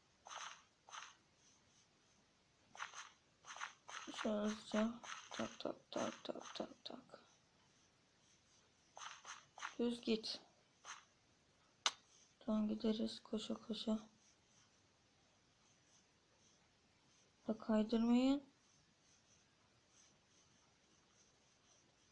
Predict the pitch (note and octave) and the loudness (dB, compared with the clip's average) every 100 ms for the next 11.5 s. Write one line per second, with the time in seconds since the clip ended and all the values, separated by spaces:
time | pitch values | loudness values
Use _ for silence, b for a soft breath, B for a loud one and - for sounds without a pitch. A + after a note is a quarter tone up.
0 | _ _ - - - - - _ - A#3 | _ _ -20 -20 -20 -20 -20 _ 2 4
1 | A#3 A3 A3 B3 C#4 C#4 C#4 C4+ C4 B3+ | 6 8 8 8 6 6 8 8 8 6
2 | B3+ - B3+ B3 A#3+ B3 A#3+ A#3+ A#3+ A#3+ | 2 4 6 6 6 8 10 8 6 4
3 | - - - _ _ - - - - _ | -2 -20 -20 _ _ -20 -20 -20 -20 _
4 | _ _ _ _ - B3 B3+ C4+ D4 C4 | _ _ _ _ 0 6 8 10 8 8
5 | A#3+ B3 A3+ C4+ D4+ D4+ C#4+ C4 C4 B3 | 6 6 10 10 10 8 6 6 4 2
6 | A#3+ - B3 B3 - - - _ _ _ | 0 2 2 2 -6 -18 -20 _ _ _
7 | - - C4+ B3+ C4 - - - - _ | -20 -8 -2 0 0 -4 -16 -20 -20 _
8 | _ _ - - - - _ _ _ _ | _ _ -20 -20 -20 -20 _ _ _ _
9 | _ - - - - _ _ _ _ _ | _ -20 -20 -20 -20 _ _ _ _ _
10 | _ _ _ - A#3+ A3+ B3 A#3+ B3+ B3 | _ _ _ -2 0 2 0 4 4 4
11 | B3 A#3+ A#3+ - | 4 4 4 0